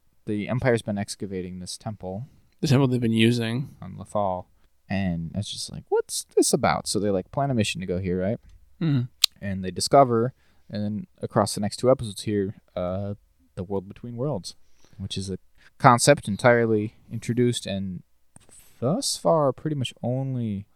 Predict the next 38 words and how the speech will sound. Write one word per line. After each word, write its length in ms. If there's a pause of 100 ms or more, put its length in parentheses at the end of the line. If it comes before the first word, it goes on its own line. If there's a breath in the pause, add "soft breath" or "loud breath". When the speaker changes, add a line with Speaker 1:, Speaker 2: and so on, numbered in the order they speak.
(180)
Speaker 2:
In 160
Rebels? 640 (440)
Speaker 1:
Yeah, 520 (200)
um, 380 (360)
explored 520
pretty 160
much 160
entirely. 380
Unless, 340
um, 400
I'm 100
forgetting. 380
I'm 100
sure 160
I'm 60
forgetting 340
once. 280
There, 280 (120)
I, 180 (380)
I'm 180 (300)
fairly 280
certain 400
it's 120
been, 260
like, 200
mentioned 460
or 60
used 340
at 100
least 280 (220)
a 40
couple 220
other 140
times. 320
But 80
really, 240
t-, 180
only 320